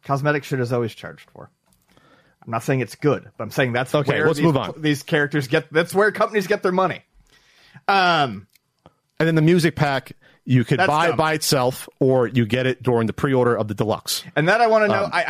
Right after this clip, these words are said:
Speaker 1: I feel like that's weird. I, I wanna know what songs they are. I wanna know what they're changing in the original games. And my guess would be if it's Sonic,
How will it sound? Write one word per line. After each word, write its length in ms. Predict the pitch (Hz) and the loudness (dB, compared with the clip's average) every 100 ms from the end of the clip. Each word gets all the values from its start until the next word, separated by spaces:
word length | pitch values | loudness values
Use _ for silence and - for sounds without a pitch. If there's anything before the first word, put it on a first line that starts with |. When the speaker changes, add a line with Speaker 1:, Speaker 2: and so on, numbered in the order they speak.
| 185 | -4
Speaker 1:
I 20 | |
feel 240 | 180 214 | -2 0
like 180 | 190 170 | 0 0
that's 240 | 180 175 151 | 0 -2 0
weird. 380 | 165 160 143 - | 2 2 0 -2
I, 360 | 147 147 143 | 0 2 0
I 140 | 127 156 | 0 0
wanna 180 | 180 165 | 0 0
know 140 | 151 | 0
what 160 | 139 - | 0 -2
songs 420 | 156 151 156 131 | 0 0 0 -2
they 140 | 135 | 0
are. 180 | 123 120 | 0 0
I 40 | 123 | 0
wanna 200 | 131 127 | 0 -2
know 140 | 120 | -4
what 320 | 117 127 - | -2 -4 -2
they're 100 | 127 | -6
changing 680 | 117 - 139 139 123 127 120 | -6 -4 -2 -2 -2 -4 -6
in 240 | 110 113 113 | -8 -8 -4
the 220 | 113 113 | -4 -4
original 560 | 110 120 135 120 117 107 | -4 -2 -2 -4 -6 -6
games. 440 | 110 107 104 104 | -6 -6 -8 -10
And 160 | 117 110 | -10 -4
my 200 | 117 113 | -2 -2
guess 420 | 143 160 156 - | 0 0 -2 -4
would 220 | 131 123 | -6 0
be 260 | 175 170 135 | 0 2 -2
if 140 | 107 | -6
it's 120 | 123 | -12
Sonic, 560 | - 156 160 170 - | -4 0 0 -4 -8